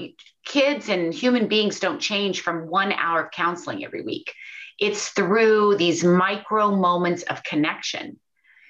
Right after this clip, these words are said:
that we begin to feel seen and heard and felt. And, and that's what,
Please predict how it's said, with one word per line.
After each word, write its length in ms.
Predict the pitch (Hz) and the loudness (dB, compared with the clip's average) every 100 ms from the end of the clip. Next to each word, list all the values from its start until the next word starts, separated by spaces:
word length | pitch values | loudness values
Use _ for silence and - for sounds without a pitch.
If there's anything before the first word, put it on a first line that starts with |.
| _ | _
that 180 | 190 - | -6 -4
we 300 | 175 202 202 | 0 4 4
begin 600 | 208 - 185 175 175 170 | 2 2 2 2 0 -2
to 140 | - 175 | -4 -4
feel 440 | - 180 170 160 | 0 2 4 2
seen 480 | - - 170 160 156 | -2 0 2 4 2
and 160 | 151 | 0
heard 360 | 143 151 147 143 | 0 2 2 2
and 140 | 156 139 | -2 -4
felt. 460 | - 73 - - - _ _ _ _ _ _ | -4 -4 -6 -12 -20 _ _ _ _ _ _
And, 300 | 190 185 180 | -2 0 0
and 180 | 190 175 | -2 -2
that's 320 | 190 214 214 - | 0 -2 -4 -4
what, 340 | 185 160 151 | 0 0 -2